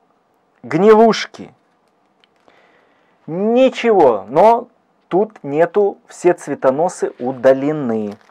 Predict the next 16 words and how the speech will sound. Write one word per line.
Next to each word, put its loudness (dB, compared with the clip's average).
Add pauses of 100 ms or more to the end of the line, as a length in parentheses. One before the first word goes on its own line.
(220)
И -2
вот 2
это 2
плюс, -6 (240)
понимаете, -4
то -6
есть, -8 (800)
м, -10
нет -2
источников -6 (1000)
заражения. -6 (840)
Дальше, 4
точно -2
такой 2
же -6
вариант, 2